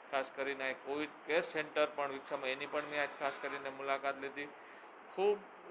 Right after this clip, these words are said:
ગુજરાતમાં પણ સારામાં સારું હશે એવું વાતાવરણ લોકોનું, બસો બેડ સાથે લોકો એમાં રહી શકે એવું વા-, વાતાવરણ છે. એટલે પાર્ટીના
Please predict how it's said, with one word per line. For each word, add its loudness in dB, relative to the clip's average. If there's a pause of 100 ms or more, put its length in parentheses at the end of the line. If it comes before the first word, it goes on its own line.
ગુજરાતમાં 10
પણ 6
સારામાં 8
સારું 4
હશે 2 (340)
એવું 4
વાતાવરણ 8
લોકોનું, 2 (480)
બસો 4
બેડ 10 (360)
સાથે 6
લોકો 4
એમાં 4
રહી 8
શકે 0 (540)
એવું 2
વા-, 6
વાતાવરણ 6
છે. -6
એટલે 0
પાર્ટીના 2